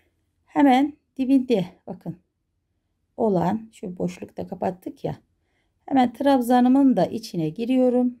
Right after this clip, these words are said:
Bu şekilde şöyle bir sık iğne mesafesi vermiş olduk. Kapattığımız örümceğimizle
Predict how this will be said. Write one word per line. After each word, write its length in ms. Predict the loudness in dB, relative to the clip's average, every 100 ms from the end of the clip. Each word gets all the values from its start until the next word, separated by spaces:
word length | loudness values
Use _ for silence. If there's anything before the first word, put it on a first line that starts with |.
| _
Bu 80 | -16
şekilde 680 | -10 -8 -8 -10 -6 -6 -6 -10 _ _ _ _ _ _ _
şöyle 400 | -8 -4 -4 0
bir 220 | 2 0
sık 320 | -2 -14 -8
iğne 220 | -4 -2
mesafesi 680 | -2 -2 -4 -4 -6 -8 -4
vermiş 380 | 0 0 -2 -4
olduk. 380 | -6 -6 -8 -12
Kapattığımız 760 | -6 -4 -4 -4 -4 -4 -6 -6
örümceğimizle 920 | -4 -4 -2 -4 -4 -6 -6 -6 -8